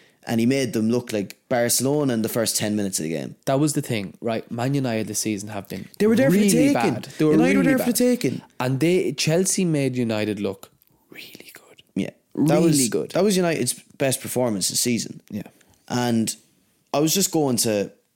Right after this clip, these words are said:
Speaker 1: flip the conversation to that because for, for, for all the talk about Chelsea, I don't want to undermine that United performance either because I thought they were really good.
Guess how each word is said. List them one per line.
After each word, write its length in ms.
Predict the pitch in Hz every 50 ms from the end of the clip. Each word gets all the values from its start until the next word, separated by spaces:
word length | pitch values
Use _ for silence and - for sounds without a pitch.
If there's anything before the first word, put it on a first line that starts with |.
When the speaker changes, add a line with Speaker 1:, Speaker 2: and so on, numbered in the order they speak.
| _ _ _ _ _ _ _ _
Speaker 1:
flip 240 | - - 131 123 -
the 60 | -
conversation 600 | - 117 113 104 95 - - 104 104 101 - 95 87
to 200 | - 107 104 104
that 240 | 98 - - - _
because 560 | - 107 - 101 87 82 - - - - - _ _ _ _ _ _ _ _ _ _ _ _ _ _ _ _ _ _ _ _ _ _ _ _ _ _ _ _ _ _ _ _ _ _ _ _ _ _ _ -
for, 120 | - 117
for, 320 | - - - 113 110 78 -
for 160 | - 123 123
all 100 | 123 131
the 80 | 127
talk 320 | 123 - 123 120 120 110 -
about 200 | - 107 107 104
Chelsea, 580 | - - 110 110 107 104 - - 67 - - _ _ _ _ _ _ _ _ _ _ _ _ _ _ _ _ _ -
I 80 | 110
don't 160 | 104 113 113
want 160 | 117 113 107 107
to 60 | 87
undermine 500 | 113 110 101 104 104 104 107 107 104 98
that 140 | 101 98 -
United 300 | 98 98 104 101 87 -
performance 460 | - - - 104 95 92 90 87 -
either 240 | 101 104 90 90 80
because 320 | - - - - 92 87
I 60 | 90 92
thought 240 | 95 101 98 95
they 80 | - 95
were 200 | 92 98 98 92
really 240 | 92 92 92 90 87
good. 280 | - 104 104 90 -